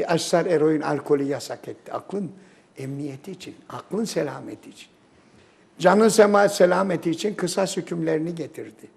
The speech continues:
Bir nefse kıyan bütün insanlığa kıymış.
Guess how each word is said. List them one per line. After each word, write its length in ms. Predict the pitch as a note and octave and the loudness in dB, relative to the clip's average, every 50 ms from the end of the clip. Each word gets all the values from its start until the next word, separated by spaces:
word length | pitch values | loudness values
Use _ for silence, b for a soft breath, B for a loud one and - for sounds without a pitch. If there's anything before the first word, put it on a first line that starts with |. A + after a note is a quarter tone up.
| b b b b b b b b b b b b b _ _ - | b b b b b b b b b b b b b _ _ -2
Bir 160 | E3 F#3 F#3 | 0 2 4
nefse 380 | F#3+ F#3 F3+ F3+ - - - - | 6 6 4 4 2 -2 -2 -2
kıyan 420 | - D#3 D3+ D#3 E3 F#3 F3+ D#3 | -2 -2 -2 0 0 -2 -2 -4
bütün 220 | D#3+ F3 E3+ - A3+ | -4 -4 -4 -4 -4
insanlığa 600 | A3 G#3+ F3+ - - D#3 C#3+ C#3 C#3 D3 C3 - | -4 -4 -4 -4 -4 -4 -4 -4 -6 -8 -8 -10
kıymış. 480 | - - C3 A#2+ G#2+ G#2 G#2 - - | -10 -12 -14 -14 -14 -14 -16 -16 -20